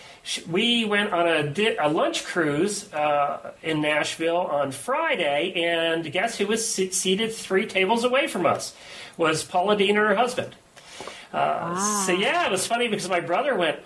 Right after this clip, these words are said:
Speaker 1: "Oh, that's Paula Deen." And then we noticed all the security around. Uh, she actually had four security guards standing around, um, and, and a whole contingent of people with her. So it was kind of fun to see her and her husband. And then, uh,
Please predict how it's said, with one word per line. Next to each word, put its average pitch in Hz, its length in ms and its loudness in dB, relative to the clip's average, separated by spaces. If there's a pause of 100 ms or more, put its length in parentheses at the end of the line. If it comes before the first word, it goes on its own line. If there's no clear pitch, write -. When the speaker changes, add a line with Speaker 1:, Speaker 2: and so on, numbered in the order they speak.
Speaker 1:
"Oh, 208 100 -6
that's 294 180 -2
Paula 135 340 0
Deen." 285 300 0
And 147 120 0
then 208 140 2
we 214 80 0
noticed 185 380 0
all 180 100 2
the 165 80 -4
security 143 640 0
around. 95 420 -8 (540)
Uh, 127 240 4
she 143 160 0
actually 165 280 2
had 127 140 2
four 175 220 2
security 165 480 0
guards 101 340 0
standing 123 380 0
around, 120 440 0 (540)
um, 117 600 2 (100)
and, 123 160 0
and 127 200 2
a 120 40 2
whole 147 180 2
contingent 135 520 0
of 110 80 0
people 127 280 0
with 127 200 2
her. - 180 -10 (560)
So 135 480 0
it 208 80 -4
was 302 160 0
kind 196 180 2
of 196 80 0
fun 147 200 0
to 151 80 -2
see 147 220 0
her 147 120 2
and 147 80 0
her 139 100 2
husband. 131 460 0
And 135 160 0
then, 139 280 0
uh, 131 420 2